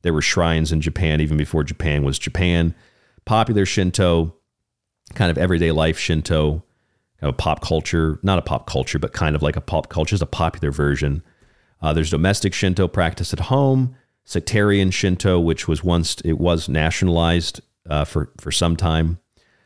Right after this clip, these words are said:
Uh, and then there's state Shinto, which is like a combination of shrine Shinto and then in h-,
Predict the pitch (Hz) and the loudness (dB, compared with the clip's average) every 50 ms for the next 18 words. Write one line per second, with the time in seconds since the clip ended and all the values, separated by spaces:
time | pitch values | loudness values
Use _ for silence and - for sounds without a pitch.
0 | _ _ _ - - - 78 78 71 80 85 85 82 82 82 78 - - - - | _ _ _ -8 -2 0 0 2 2 2 2 2 2 2 2 0 0 -2 0 0
1 | 95 92 82 - - - 90 82 80 - 92 82 80 78 76 - 85 80 - - | 0 0 0 -2 -2 0 0 0 0 2 2 2 2 2 0 0 -2 -2 -2 -2
2 | 80 76 - 80 78 76 73 - - - - - - - 90 85 80 76 78 76 | -2 -2 0 0 0 0 0 -2 -6 -10 -12 -10 -6 -2 0 0 2 2 2 2
3 | 78 78 - - - 78 73 73 71 - - _ _ - - - - 104 95 92 | 2 0 0 0 0 0 2 0 0 -4 -8 _ _ -8 -6 -2 0 2 2 2
4 | 90 85 - - 92 85 80 - 92 87 82 80 76 73 76 78 73 73 73 - | 2 0 0 0 0 0 0 0 2 2 2 2 2 2 2 2 2 2 0 0
5 | 76 73 64 - - 76 - - | 0 0 -2 -4 -6 -8 -8 -8